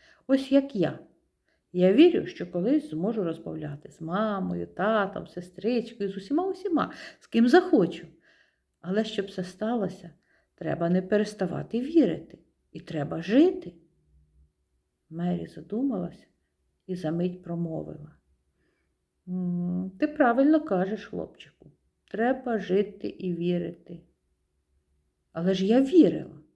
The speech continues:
Вірила в наше партнерство, в дружбу. Я завжди думала, що найближчі, найрідніші можуть гори сунути для тих, кого люблять. Розумієш,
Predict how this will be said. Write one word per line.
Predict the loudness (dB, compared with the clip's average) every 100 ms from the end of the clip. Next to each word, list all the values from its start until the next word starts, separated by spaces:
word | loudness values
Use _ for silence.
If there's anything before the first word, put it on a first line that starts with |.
| _ _ _ -8
Вірила | 6 6 6 2 -2
в |
наше | -4 -4 -8
партнерство, | -10 -12 -10 -6 -2 -2 -4 -10 -12 -10
в | -10 -12
дружбу. | -4 4 6 6 2 -4 -6 -6 -14 _ _ _ _
Я | -2
завжди | 2 2 0 -2
думала, | 2 4 4 2 -2
що | -4
найближчі, | -2 -2 0 -2 -2 -4
найрідніші | -4 -2 -2 -2 2 4 2 -4
можуть | -2 0 0 -4 -8 -20 _ _
гори | -10 -6 4 6 8 6
сунути | 2 -6 -6 -4 -4 -4
для | -2
тих, | -2 -4 -6
кого | -10 -6 -6
люблять. | -6 -8 -14 -18 _ _ _ _ _ _ _ _ -6
Розумієш, | -4 0 4 6 6 4 -2 -14